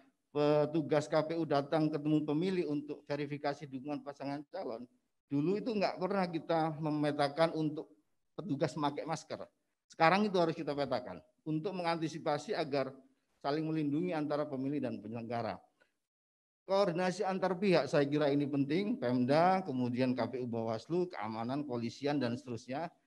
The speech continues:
agar hal-hal yang terkait informasi, terkait penyelenggaraan ini kita sampaikan, ini penting sekali kita pastikan. Kemudian dukungan anggaran, karena prasyarat pilkada ini adalah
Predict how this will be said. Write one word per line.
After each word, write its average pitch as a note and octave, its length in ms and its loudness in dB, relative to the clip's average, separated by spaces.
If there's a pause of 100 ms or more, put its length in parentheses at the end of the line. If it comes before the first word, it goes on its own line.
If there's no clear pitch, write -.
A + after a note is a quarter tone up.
(240)
agar C#3+ 480 -2
hal-hal B2 400 0
yang A#2+ 160 -2
terkait A#2+ 320 -8
informasi, B2+ 560 -6
terkait B2 400 -8
penyelenggaraan A#2 640 -4
ini C#3 80 -2
kita A#2 240 -10
sampaikan, A#2+ 560 -4 (400)
ini B2+ 160 -4
penting C3 400 -6
sekali A#2+ 320 -4
kita A2 400 -6
pastikan. E3 640 -6 (400)
Kemudian E3+ 400 0
dukungan G3 560 -2
anggaran, D3 800 4 (400)
karena D3+ 320 0
prasyarat D#3 720 0
pilkada D3+ 400 0
ini D3+ 320 0
adalah C#3 560 0